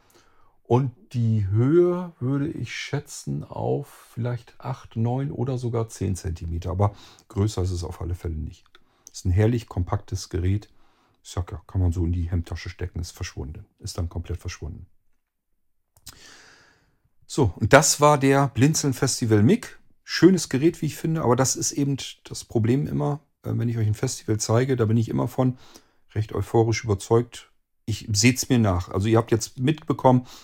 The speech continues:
was man alles mitmachen kann. Ihr habt mitbekommen, wie der Klang ist. Da müsst ihr einfach nachvollziehen können, dass ich davon dann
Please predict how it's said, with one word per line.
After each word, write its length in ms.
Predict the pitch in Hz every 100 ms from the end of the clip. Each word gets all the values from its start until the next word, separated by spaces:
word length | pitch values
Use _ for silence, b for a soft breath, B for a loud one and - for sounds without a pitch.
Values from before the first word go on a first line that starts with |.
| B
was 160 | 123 113
man 160 | 127
alles 280 | 123 113 110
mitmachen 400 | 127 113 113 92
kann. 180 | - 90
Ihr 160 | 123 123
habt 160 | 127
mitbekommen, 580 | 139 143 143 - 135 135
wie 60 | 127
der 100 | 120
Klang 340 | - 131 113
ist. 320 | - 80 - b b b b b b _ -
Da 100 | 104
müsst 240 | 117 -
ihr 40 |
einfach 220 | 123 120 107
nachvollziehen 560 | 107 113 120 110 110
können, 220 | 104 110
dass 120 | 107 107
ich 120 | 104
davon 360 | 101 101 110
dann 300 | 104 104 110